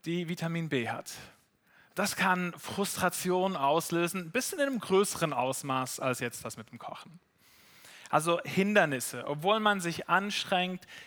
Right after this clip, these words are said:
kommt man nicht an das Ziel. Dann können auch Erwartungen, die nicht erfüllt werden, die können auch frustrieren.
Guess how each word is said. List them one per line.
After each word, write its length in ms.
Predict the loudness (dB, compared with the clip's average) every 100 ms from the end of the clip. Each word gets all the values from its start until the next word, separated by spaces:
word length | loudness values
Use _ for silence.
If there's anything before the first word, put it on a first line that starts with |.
| -16
kommt 420 | -4 2 2 0
man 420 | 2 2 2 -6 -6
nicht 380 | -6 -6 -10
an 160 | -8 -4
das 260 | -4 -6 -8
Ziel. 560 | -8 -8 -8 -10 -12 -16 _ _ _ _ _ _ _ _ _ _ -8 -2
Dann 200 | 0 0
können 380 | 0 0 -2 -8 -18 -20 -20 -20 -4
auch 300 | 2 2 0 -10 -16 -20 -20 -20 _ _ _ _ _ _ _ _
Erwartungen, 760 | 0 4 4 4 0 -6 -6 -4
die 100 | -4
nicht 200 | -4 -4
erfüllt 460 | -6 -4 -6 -4 -4
werden, 460 | -2 -2 -8 -14 -18 _ _ _ -8
die 120 | -8
können 300 | -8 -8 -4
auch 220 | -4 -4
frustrieren. 720 | -12 -16 -16 -12 -12 -12 -16